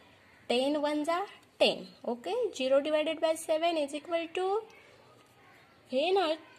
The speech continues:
when zero is divided by any number, the answer always zero। Now seven divided by seven। ओके, सेम डिजिट है। When a number is divided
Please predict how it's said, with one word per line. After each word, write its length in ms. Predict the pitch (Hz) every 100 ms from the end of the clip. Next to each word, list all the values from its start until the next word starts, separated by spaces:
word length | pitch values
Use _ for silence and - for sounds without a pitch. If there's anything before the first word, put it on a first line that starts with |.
| - - -
when 640 | 262 254 247 349 - 220 202
zero 280 | 208 247 262 294 -
is 220 | 262 247 -
divided 500 | 240 240 262 320 277 285
by 100 | 320 466 - - - -
any 320 | 381 392 381 311
number, 280 | 240 208 196 208
the 80 | 226
answer 240 | 233 277 277
always 420 | 302 339 453 571 - - - - - 294 415
zero। 440 | 392 370 339 349 - - - - - - - - - - - - - - - - - - - - -
Now 180 | 226 214 269 539
seven 400 | - - 240 269
divided 440 | 277 294 285 294 254
by 80 | 302 403 - - - - -
seven। 520 | - 392 311 196 180 - - - - - -
ओके, 240 | 247 330 415 - -
सेम 240 | 269 262
डिजिट 400 | 285 269 302 302
है। 160 | 349 403 453 - - - - - -
When 220 | 277 294
a 60 | 294
number 400 | 294 285 311 381 508 - - - - - -
is 120 | 247
divided 560 | 240 269 269 277 359 415